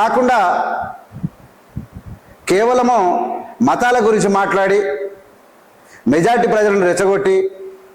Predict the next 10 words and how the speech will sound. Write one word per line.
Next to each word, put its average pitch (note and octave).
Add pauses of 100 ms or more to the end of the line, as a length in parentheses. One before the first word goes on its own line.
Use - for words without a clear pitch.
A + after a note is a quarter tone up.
(1040)
ఆదాని A3+
అమ్మానులకు G#3
సంపద F#3 (100)
కట్టబెట్టి F#3+ (1800)
వాళ్ళతో G#3+
పాటు G#3+ (120)
బిజినెస్ G3
ప్రధానమంత్రి F#3+
చేసుకుంటూ F3 (1200)
నేను G3+